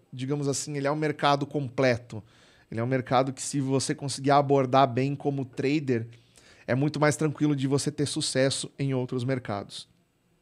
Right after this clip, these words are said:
Quando eu tinha, quando eu tinha a minha tomada de decisão feita toda no pré-live, eu, eu prestava muita atenção em que linha que o mercado tá me oferecendo,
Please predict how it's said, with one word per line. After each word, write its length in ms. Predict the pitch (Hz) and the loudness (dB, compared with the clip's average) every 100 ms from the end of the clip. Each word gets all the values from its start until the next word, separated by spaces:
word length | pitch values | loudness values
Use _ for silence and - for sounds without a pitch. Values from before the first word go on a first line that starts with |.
| _ _ - - - - - _ _ _ | _ _ -20 -20 -20 -20 -20 _ _ _
Quando 260 | - 196 214 | 6 10 10
eu 100 | 214 | 6
tinha, 880 | - 170 175 170 156 147 131 117 - | 2 2 4 6 8 6 4 2 0
quando 200 | 151 151 | 2 6
eu 100 | 156 | 4
tinha 220 | - 160 | 4 2
a 20 | |
minha 180 | 160 156 | 2 2
tomada 500 | 156 160 147 147 151 | 2 0 2 2 2
de 120 | 143 | 0
decisão 560 | 139 143 - 139 139 139 | 0 0 0 0 0 0
feita 360 | - 156 151 143 | 0 0 0 -6
toda 640 | - 170 175 139 120 - _ - | 2 4 6 6 2 0 _ -2
no 220 | 143 180 | 2 2
pré-live, 800 | 180 135 113 127 147 123 104 98 _ _ _ - _ _ - | 2 2 4 4 4 2 -4 -16 _ _ _ -20 _ _ -6
eu, 1000 | 127 135 139 139 139 135 131 127 123 - _ - | 0 2 2 2 2 2 2 0 -4 -10 _ -6
eu 100 | 139 | -4
prestava 520 | 120 147 - 151 156 | 0 -2 4 4 4
muita 300 | 151 165 175 | 2 0 0
atenção 680 | 175 170 147 - 160 170 170 - | 0 0 -2 0 2 2 0 -6
em 340 | 151 156 156 143 _ _ _ - | -6 -4 -4 -6 _ _ _ -2
que 120 | 185 | 2
linha 280 | 180 208 208 | 2 2 0
que 100 | 185 | 2
o 20 | |
mercado 440 | 175 - 151 147 | 2 4 2 2
tá 100 | 156 | -2
me 80 | 139 | -2
oferecendo, 720 | 127 139 123 117 147 160 160 | -4 -2 -2 -2 -4 -2 -4